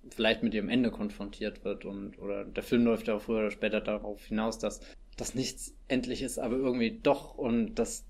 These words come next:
Veränderungen passiert und, äh, wir uns damit abfinden müssen.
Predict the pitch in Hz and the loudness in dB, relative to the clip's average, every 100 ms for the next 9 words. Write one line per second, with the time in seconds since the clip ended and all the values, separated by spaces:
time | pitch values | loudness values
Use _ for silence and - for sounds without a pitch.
0 | - - - 127 117 117 117 113 110 110 | -18 -20 -6 0 2 4 2 0 -2 -4
1 | - 113 107 95 101 104 101 - - - | 0 0 0 -4 -6 -4 -8 -12 -18 -10
2 | 101 101 101 104 104 - - 107 110 - | -4 -2 -2 -4 -6 -6 -6 -6 -6 -12
3 | - 107 - 104 101 104 104 | -6 -6 -6 -8 -8 -10 -10